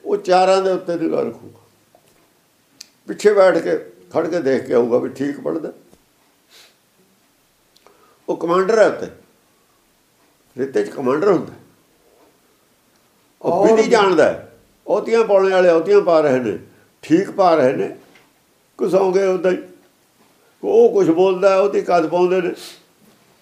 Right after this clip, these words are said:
Speaker 1: ਜਦੋਂ ਕਹੂ ਜਦੇ ਉਹਦੀ ਪਾਉਣੀ, ਉਹਦੀ ਏਦਾਂ ਨਹੀਂ ਪੈਂਦੀ ਹੁੰਦੀ। ਇਹ ਜਿਹੜੇ ਯੱਗ ਹੁੰਦੇ ਨੇ, ਕੋਲ ਬਹਿ ਕੇ ਨਹੀਂ ਹੁੰਦੇ, ਇੰਨੀਆਂ ਕੁ ਲੱਕੜੀਆਂ ਨਹੀਂ ਇੱਥੇ ਹੁੰਦੀਆਂ। ਇਹ ਤਾਂ ਕਿਲੋ ਕਿਲੋਮੀਟਰ ਤੇ ਪਿੱਛੇ ਬੈਠੇ ਹੁੰਦੇ ਨੇ,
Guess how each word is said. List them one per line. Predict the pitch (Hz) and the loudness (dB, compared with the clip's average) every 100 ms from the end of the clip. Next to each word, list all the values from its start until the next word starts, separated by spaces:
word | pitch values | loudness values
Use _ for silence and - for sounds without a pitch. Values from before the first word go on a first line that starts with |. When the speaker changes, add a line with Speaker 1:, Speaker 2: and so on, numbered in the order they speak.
| _ _ - | _ _ -10
Speaker 1:
ਜਦੋਂ | 110 180 220 | -2 0 -2
ਕਹੂ | - 185 202 | -2 0 2
ਜਦੇ | 202 214 | 2 2
ਉਹਦੀ | 220 220 | 0 -2
ਪਾਉਣੀ, | 214 170 147 151 | -2 -2 -2 -2
ਉਹਦੀ | 156 185 190 | -2 -2 -2
ਏਦਾਂ | 185 165 | -2 -2
ਨਹੀਂ | 170 156 | -2 -2
ਪੈਂਦੀ | 131 117 | -6 -8
ਹੁੰਦੀ। | 95 80 80 _ _ - - _ - | -12 -14 -20 _ _ -20 -20 _ -6
ਇਹ | 160 | -4
ਜਿਹੜੇ | 170 165 | -2 -2
ਯੱਗ | 131 127 | -2 -2
ਹੁੰਦੇ | 120 127 | -4 -4
ਨੇ, | 131 165 - _ _ _ _ _ _ | -6 -8 -12 _ _ _ _ _ _
ਕੋਲ | 160 175 | -2 2
ਬਹਿ | 170 | 2
ਕੇ | 160 160 | 2 0
ਨਹੀਂ | 185 | -2
ਹੁੰਦੇ, | 139 123 139 | -2 -2 -2
ਇੰਨੀਆਂ | 151 160 | -2 -2
ਕੁ | 151 | -2
ਲੱਕੜੀਆਂ | 151 151 170 | -4 -4 -4
ਨਹੀਂ | 185 175 | -4 -4
ਇੱਥੇ | 131 | -4
ਹੁੰਦੀਆਂ। | 113 92 82 - _ _ _ _ _ _ _ _ _ _ 104 - _ _ - | -8 -8 -16 -18 _ _ _ _ _ _ _ _ _ _ -20 -20 _ _ -6
ਇਹ | 208 | -2
ਤਾਂ | 226 220 | 0 0
ਕਿਲੋ | 196 196 | 0 0
ਕਿਲੋਮੀਟਰ | 196 196 202 185 165 | 0 0 0 -2 -2
ਤੇ | 214 | -2
ਪਿੱਛੇ | 220 160 160 | -2 0 2
ਬੈਠੇ | 160 135 151 | 2 2 2
ਹੁੰਦੇ | 170 226 | 2 0
ਨੇ, | 214 180 | 0 -4